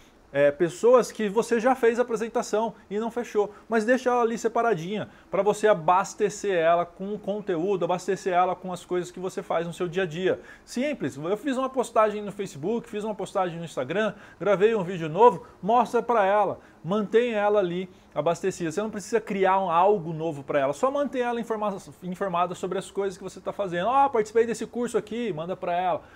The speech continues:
"Ó, essa daqui é a nova aula que eu tô, tô, tô montando", manda pra ela. "Ó, os meus alunos aqui tendo resultado", manda pra ela, tá? Então, abastece ela.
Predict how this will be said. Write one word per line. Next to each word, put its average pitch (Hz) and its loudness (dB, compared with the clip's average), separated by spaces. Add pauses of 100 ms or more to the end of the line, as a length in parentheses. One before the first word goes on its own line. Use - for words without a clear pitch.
(140)
"Ó, 277 6
essa 190 -2
daqui 208 -2
é 233 2
a 226 -2
nova 226 2
aula 214 6
que 214 -2
eu 208 -4
tô, 208 -2
tô, 190 -2
tô 190 -2
montando", 190 0 (320)
manda 151 -2
pra 165 4
ela. 170 4
"Ó, 262 10
os 226 6
meus 254 4
alunos 240 2
aqui 226 -2
tendo 233 -4
resultado", 202 4 (160)
manda 147 -6
pra 180 2
ela, 165 2 (260)
tá? 160 0
Então, 208 0 (160)
abastece 220 0
ela. 135 2